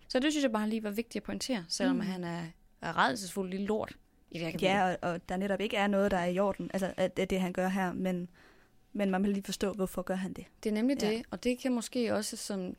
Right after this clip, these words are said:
Speaker 1: nu snakkede du før om det her med, at det kan overføres til vores samfund, det kan det jo også
Speaker 2: Mhm.
Speaker 1: her.
Speaker 2: Ja.
Speaker 1: Folk, der også er racister, opfører sig mega nederen over for andre af forskellige årsager. Måske at de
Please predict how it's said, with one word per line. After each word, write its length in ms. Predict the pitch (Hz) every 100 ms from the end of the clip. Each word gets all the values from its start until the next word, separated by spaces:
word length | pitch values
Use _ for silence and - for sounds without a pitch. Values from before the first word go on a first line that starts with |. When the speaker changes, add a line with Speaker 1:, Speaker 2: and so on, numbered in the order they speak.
| -
Speaker 1:
nu 160 | 185
snakkede 280 | 175 185 185
du 60 | 185
før 160 | -
om 120 | 220
det 100 | 196
her 80 | 185
med, 100 | 175
at 60 | 170
det 100 | 165
kan 100 | 170
overføres 340 | 175 175 185
til 120 | -
vores 120 | 180 165
samfund, 320 | 190 214 196
det 100 | 214
kan 140 | 254
det 60 | 240
jo 60 |
også 140 | 233 202
Speaker 2:
Mhm. 60 | 262 220 - -
Speaker 1:
her. 80 | 196
Speaker 2:
Ja. 60 | 202 -
Speaker 1:
Folk, 380 | - 214 - -
der 220 | 202 196 -
også 240 | 202 214
er 120 | 247
racister, 440 | 196 185 214 - 202 - - - _ _
opfører 320 | 202 - 196
sig 260 | 180 185 185 226
mega 260 | 214 196 190
nederen 300 | 190 190 190
over 160 | 180
for 140 | 175 180
andre 340 | 180 202 185
af 80 | -
forskellige 380 | - - 214 196
årsager. 240 | 190 202
Måske 260 | 185 180 -
at 160 | 190 175
de 220 | 175